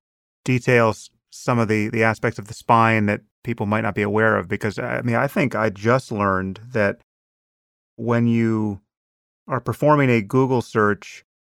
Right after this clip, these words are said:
Google is not only tracking your completed searches, it's tracking your incompleted searches. If you type something into the search line and then think better of it and delete it, that initial typing, th-, those keystrokes got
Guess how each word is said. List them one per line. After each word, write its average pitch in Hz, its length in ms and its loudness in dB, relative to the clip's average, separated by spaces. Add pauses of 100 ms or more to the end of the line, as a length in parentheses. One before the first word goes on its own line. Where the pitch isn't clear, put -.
(240)
Google 139 360 2
is 113 120 -2
not 131 360 2
only 123 760 -2
tracking 117 840 0
your 110 420 0
completed 117 640 -6
searches, 120 480 -2
it's 107 140 -8
tracking 147 440 -2
your 117 220 0
incompleted 120 580 -4
searches. 98 360 -6
If 113 120 -10
you 127 400 -6
type 135 260 -2
something 131 300 -2
into 120 180 -2
the 110 220 -2 (180)
search - 340 0
line 110 360 0
and 110 140 0
then 110 120 2
think 113 280 -2
better 123 260 4
of 107 140 4
it 104 120 0
and 101 140 -2
delete 117 380 -2
it, 104 160 -2 (160)
that 117 260 0
initial 120 680 0 (200)
typing, 107 760 0
th-, 127 200 -10
those 123 160 -6
keystrokes 117 640 -4
got 107 320 -2